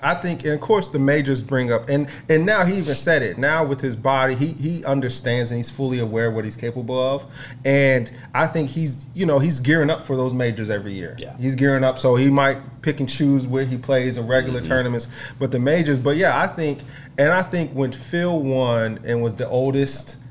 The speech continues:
Speaker 1: uh, player to win the major, I think that is in Ti-, in the back of Tiger's mind.
Speaker 2: Yeah.
Speaker 1: I
Speaker 2: He ain't
Speaker 1: think
Speaker 2: having
Speaker 1: he,
Speaker 2: that.
Speaker 1: he's not having that, because that's something that, that's longevity at its finest.
Speaker 2: Yeah.
Speaker 1: You know, and, and, and Tiger and Phil have been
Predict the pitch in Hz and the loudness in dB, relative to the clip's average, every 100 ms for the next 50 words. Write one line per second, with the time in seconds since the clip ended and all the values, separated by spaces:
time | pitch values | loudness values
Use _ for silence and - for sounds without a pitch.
0 | - - 110 117 113 113 117 - - - | -20 -10 -4 0 2 0 -2 -8 -20 -20
1 | - 143 131 131 127 123 131 127 123 135 | -2 4 6 6 2 0 2 0 2 2
2 | 143 147 135 131 147 170 143 123 139 156 | 2 0 0 0 2 0 -2 2 4 4
3 | 175 - 143 135 139 143 135 - 143 139 | 2 0 0 0 -2 -4 -4 0 0 0
4 | 139 127 113 143 135 139 139 123 113 110 | -2 -4 2 2 2 -2 0 0 -2 -6
5 | 104 - - - - - 120 143 147 110 | -8 -10 -14 -16 -16 -6 0 2 4 2
6 | 95 92 90 - 156 170 160 147 131 139 | 2 -2 -4 -2 0 4 4 2 2 0
7 | 120 113 107 110 127 131 117 139 147 - | 2 0 0 0 0 0 4 4 4 0
8 | 147 135 131 123 113 120 135 143 127 131 | -2 -2 -2 0 0 2 0 0 -2 0
9 | 131 123 131 127 127 120 110 104 - - | 2 2 2 2 2 2 0 -2 -10 -12
10 | - 110 98 85 - 78 78 - - - | -10 -10 -10 -10 -8 -6 -6 -10 -20 -14
11 | 127 147 143 143 127 131 131 135 143 135 | 0 4 6 6 6 2 0 0 0 -2
12 | 147 143 151 156 139 147 147 139 123 131 | 2 2 4 4 2 2 4 4 4 2
13 | 123 | 0